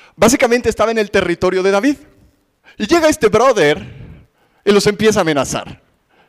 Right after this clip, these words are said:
Y llega este brother y les empieza a decir de cosas. ¿Y sabes qué significa Soco?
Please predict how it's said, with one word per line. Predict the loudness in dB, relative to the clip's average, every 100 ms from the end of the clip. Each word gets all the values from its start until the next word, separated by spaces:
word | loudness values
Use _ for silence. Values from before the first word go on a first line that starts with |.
| -6
Y | -4
llega | -2
este | -2
brother | 2 2 2
y | 0
les | -4
empieza | -4 -2
a | -2
decir | -2 -4
de | -4
cosas. | -6 -12 -14 -20 -20 _ _ _ _ _ _ _ _
¿Y | -6
sabes | -4 -2
qué | -2
significa | -2 -4 -6 -8
Soco? | -4 -4 -2 -6 -6 _